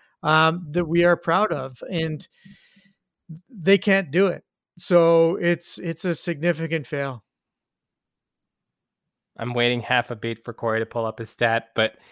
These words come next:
Speaker 2: in the meantime, Corey, I'm gonna get you to double task for a second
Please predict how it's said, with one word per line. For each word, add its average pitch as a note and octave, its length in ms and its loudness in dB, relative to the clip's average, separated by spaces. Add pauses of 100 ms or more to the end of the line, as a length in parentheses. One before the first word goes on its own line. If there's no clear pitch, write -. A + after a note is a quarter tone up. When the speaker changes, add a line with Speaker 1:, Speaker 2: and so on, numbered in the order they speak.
(180)
Speaker 2:
in B2 120 2
the B2+ 60 4
meantime, C3+ 440 4
Corey, A#2+ 380 4
I'm B2+ 140 -2
gonna B2+ 160 4
get B2 220 -2
you C3 60 -2
to B2 80 -2
double B2 300 2
task A#2 380 0
for A#2+ 80 -2
a A2 60 0
second A#2+ 380 -4